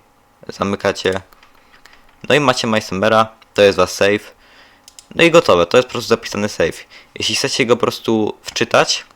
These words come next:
i odpakować, no to sobie tak, robimy najlepiej prawym przyciskiem myszy nowy folder na pulpicie, wchodzicie, e,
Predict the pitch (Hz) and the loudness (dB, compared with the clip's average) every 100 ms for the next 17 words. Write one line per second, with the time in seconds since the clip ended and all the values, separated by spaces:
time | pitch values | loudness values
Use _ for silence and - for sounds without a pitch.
0 | _ - 104 - - 98 131 - - _ | _ -2 0 -2 -2 0 0 0 -14 _
1 | _ - - - - _ _ _ 123 131 | _ -20 -20 -20 -20 _ _ _ 0 2
2 | - 113 113 - - 98 113 117 110 117 | 2 -2 0 -2 -2 -4 -2 -2 -2 -4
3 | _ _ _ _ - - 101 - 98 95 | _ _ _ _ -8 -2 0 0 -2 -2
4 | - - - 104 104 - - 95 - 95 | -6 -10 -2 2 2 2 -8 -6 -4 -4
5 | - 85 78 _ - 98 117 113 113 110 | -2 -4 -6 _ -8 2 2 4 2 0
6 | - _ _ _ _ - 104 98 95 98 | -4 _ _ _ _ 0 4 4 4 -2
7 | 92 _ - - 85 - 95 - 92 90 | -4 _ -12 -8 -8 -8 -8 -2 -2 -4
8 | _ - - - - _ _ - _ _ | _ -20 -20 -20 -20 _ _ -20 _ _
9 | - - 101 - 104 - 92 85 82 - | -12 -4 -2 -2 -6 -2 0 0 -4 -14
10 | _ - 87 85 82 80 | _ -12 -8 -8 -10 -12